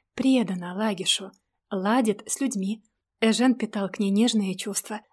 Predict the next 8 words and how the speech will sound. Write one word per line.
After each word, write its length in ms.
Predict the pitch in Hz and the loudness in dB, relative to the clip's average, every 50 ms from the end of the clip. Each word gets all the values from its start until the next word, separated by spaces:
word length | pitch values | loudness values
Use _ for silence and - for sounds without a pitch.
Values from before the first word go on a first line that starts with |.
| _ - | _ -8
но 540 | 208 196 196 190 190 185 185 190 190 - _ - | -4 -4 -2 -2 -2 -2 -2 -4 -4 -6 _ -4
разве 420 | 220 214 214 214 196 - 202 202 | -2 -2 0 0 -2 0 0 0
из 100 | 196 - | 0 0
хорошей 480 | - 220 220 233 233 220 - 214 208 202 | -2 -2 0 0 0 0 0 0 0 0
любовницы 680 | 226 208 208 226 208 208 202 196 - - - 208 - _ _ - | 0 2 2 2 2 2 2 0 0 0 -2 -4 -10 _ _ -4
выйдет 540 | - 196 190 240 294 339 330 240 190 - - 208 | -2 0 2 4 4 4 4 2 -2 -4 -4 -4
жена? 380 | 170 190 226 214 202 185 180 - _ _ _ _ _ _ _ _ _ - | 0 2 2 2 2 0 -4 -10 _ _ _ _ _ _ _ _ _ -6
Или 480 | 208 190 190 196 196 196 190 190 - | -4 -2 -2 -2 -2 -2 -2 -4 -6